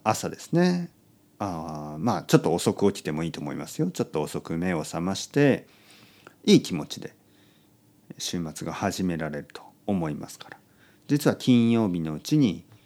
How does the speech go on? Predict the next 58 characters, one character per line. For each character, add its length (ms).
も 360
う 40
簡 180
単 260
な 140
片 340
付 180
け 80
を 80
し 120
て 120
し 160
ま 140
う。 140
こ 100
れ 80
は 280
お 80
す 160
す 160
め 120
で 100
す 220
ね。 120
そ 140
し 80
て 260
掃 260
除 160
を 20
し 180
な 120
が 120
ら 180
日 100
本 200
語 100
コ 160
ン 80
テ 100
ッ 40
ペ 180
を 80
聞 140
く 120
の 160
は 220
も 220
っ 100
と 100
も 100
っ 40
と、 360
最 440
も 260
ね、 160
一 280
番 280